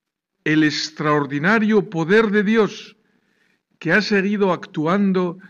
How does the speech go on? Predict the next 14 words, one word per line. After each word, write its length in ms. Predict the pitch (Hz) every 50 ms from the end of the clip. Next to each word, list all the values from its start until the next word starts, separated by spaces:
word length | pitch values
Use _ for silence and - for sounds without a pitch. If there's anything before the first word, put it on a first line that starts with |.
| _ _ _ _ _ _
en 200 | 139 143 139 131
todo 340 | - 185 185 185 170 - -
tiempo 540 | - 165 180 185 190 185 170 - 165 165 160
y 80 | 151
lugar. 520 | 139 135 131 127 117 135 135 120 110 - - _ _ _ _ _ _ _ _ _ _ _ _ _ _ _ _ _ _
Lo 160 | - 143 160
hacemos 500 | 160 156 - 247 262 254 254 240 196 -
perdonando, 1040 | - - 240 247 233 233 202 208 226 226 240 247 240 220 180 139 123 110 - - _ _ _ _ _ _ _ _ _ _ _ _ -
a 100 | - 151
ejemplo 680 | 165 170 170 147 - - 208 247 247 240 202 208 214 208
de 80 | 185 175
tantos 420 | - 202 220 214 202 208 185 -
testigos 800 | - 170 151 143 - - 214 220 214 202 202 196 190 - - _ _ _ _ _ _ _ -
muertos 880 | - 139 143 156 175 196 208 180 180 - - 190 180 170 156 - -